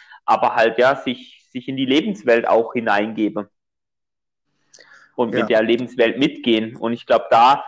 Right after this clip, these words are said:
Speaker 1: sind wir als Kirche immer noch ziemlich schnell hinter dran und sehr, sehr träge. Und das, das macht's auch schwierig und oft macht's deshalb Kirche auch negativ. Weil ich erlebe Jugendliche oftmals auch, also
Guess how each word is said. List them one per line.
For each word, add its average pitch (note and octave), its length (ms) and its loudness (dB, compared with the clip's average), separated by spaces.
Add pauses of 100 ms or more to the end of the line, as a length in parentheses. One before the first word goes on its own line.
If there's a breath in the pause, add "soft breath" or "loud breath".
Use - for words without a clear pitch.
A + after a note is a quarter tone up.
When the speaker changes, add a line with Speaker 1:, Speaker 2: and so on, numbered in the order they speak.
(220 loud breath)
Speaker 1:
sind C#3+ 240 -4
wir B2 120 4
als A2 260 0 (280)
Kirche F3 760 2 (760 loud breath)
immer D#3 220 2
noch D#3 200 2
ziemlich D3 340 -4
schnell C3 220 0
hinter C3 260 -2
dran B2+ 500 -2
und B2+ 200 -8
sehr, C#3+ 480 2
sehr C3 320 2
träge. B2+ 480 2
Und A2+ 100 -2
das, - 380 -6
das B2+ 200 -10
macht's B2 320 -2
auch B2 160 0
schwierig E3 560 -4
und C3+ 220 -2 (460 soft breath)
oft - 260 0
macht's - 360 -4
deshalb D#3+ 400 0
Kirche D#3 360 2
auch C3+ 120 0
negativ. C#3+ 680 -4 (680)
Weil C3+ 160 4
ich D3 80 0
erlebe D#3+ 320 4
Jugendliche F#3 520 0
oftmals E3 460 0
auch, E3 320 2
also C3+ 340 0